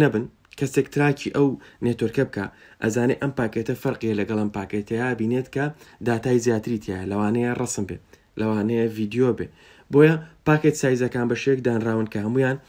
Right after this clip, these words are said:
هەمان سایز بن، بۆ ئەوەی، ئە، کەسێک کە سێری ئەم ترافیکەکە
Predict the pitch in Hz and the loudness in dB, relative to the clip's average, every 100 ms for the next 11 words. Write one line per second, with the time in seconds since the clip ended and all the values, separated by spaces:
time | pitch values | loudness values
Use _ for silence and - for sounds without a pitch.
0 | - - - 117 143 165 156 101 98 101 | -20 -18 -6 0 4 4 2 -4 -4 -2
1 | 135 165 _ _ _ _ _ _ - 131 | -4 -4 _ _ _ _ _ _ 0 4
2 | 147 143 135 143 156 160 - - _ _ | 4 4 6 6 6 0 -20 -20 _ _
3 | 120 117 110 107 87 - _ _ - 160 | 2 2 2 0 -4 -8 _ _ 0 0
4 | 156 151 151 - - 113 - - 156 147 | 4 2 2 -4 -8 -8 -8 -2 2 4
5 | 127 156 156 139 113 117 117 123 110 120 | 2 -2 0 -2 -4 -4 0 0 0 -2